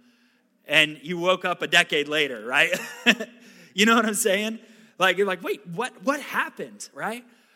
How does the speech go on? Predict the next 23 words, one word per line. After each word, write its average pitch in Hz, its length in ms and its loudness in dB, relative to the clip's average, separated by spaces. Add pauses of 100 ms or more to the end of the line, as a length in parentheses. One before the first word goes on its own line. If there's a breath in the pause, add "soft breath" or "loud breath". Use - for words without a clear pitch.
(140 loud breath)
Life 226 340 -4
can 202 140 -10
go 170 180 -4
so 208 720 -4 (180)
fast. - 680 -10 (360 soft breath)
And 175 80 -6
what 190 140 -2
Paul 208 240 -8
is 208 80 -8
saying 202 240 -8
is 170 100 -14
when 180 100 -14
we're 175 140 -10
living 196 380 -6
this 190 200 -6
wise 165 560 -4
life 170 360 -6
that 151 120 -8
is 135 200 -10 (260 loud breath)
in 214 200 -2
the 185 100 0
light 175 420 -4
and 143 140 -16